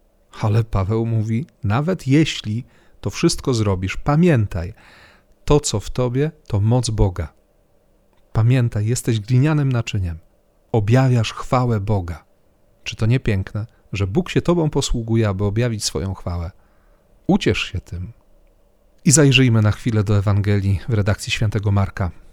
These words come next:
Dzisiaj dwa fragmenty. Możemy usłyszeć tylko pierwszy, kiedy uczniowie razem z Jezusem wędrują gdzieś między zbożami i,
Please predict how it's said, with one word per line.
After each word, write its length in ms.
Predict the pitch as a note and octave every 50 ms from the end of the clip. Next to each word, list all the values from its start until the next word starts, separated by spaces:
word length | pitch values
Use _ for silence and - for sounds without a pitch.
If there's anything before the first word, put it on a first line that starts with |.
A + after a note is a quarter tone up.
| - - -
Dzisiaj 260 | C#3 - - E3 D3
dwa 120 | C3+ D3+
fragmenty. 720 | D3+ - C#3+ C#3 A#2 C3 C#3+ C3+ A#2 G#2+ - - G2+ A2+ - - - _ _ _ _ _ _ _ _ _ _ _ _ _ _
Możemy 320 | - C#3+ B2 B2 A#2+ A#2 A2+
usłyszeć 480 | G#2+ G#2 - B2+ A#2 - A#2+ G#2 -
tylko 260 | - - G#2+ - - G#2+
pierwszy, 520 | - - C3+ B2+ A#2 A2 - - - C3+
kiedy 340 | - - A#2+ A2 A2 A2 G#2 - - - - - - - - - - -
uczniowie 640 | - - - - - B2 A#2 A2 G#2+ A2+ G#2+ G#2 G#2+ G#2+ - _ - -
razem 340 | B2 A2 G2 G#2+ G#2+ G#2+
z 40 | G#2
Jezusem 720 | A2 A2 G#2 B2 C#3 - - A2+ G#2+ G#2 G#2 F2+ E2+ - -
wędrują 800 | F#2 A2 A#2+ A#2+ A#2 A2+ B2 B2 A#2+ A2+ G#2 G#2 G#2 G#2+ - -
gdzieś 400 | - A2+ G#2+ A2 A2+ A2 - -
między 240 | G#2 G2+ G2+ G2+ G2+
zbożami 680 | G2+ G2 A2 A2+ A2 B2 C3 C3 A#2+ A2+ A2 D#2+ -
i, 100 | G#2 A2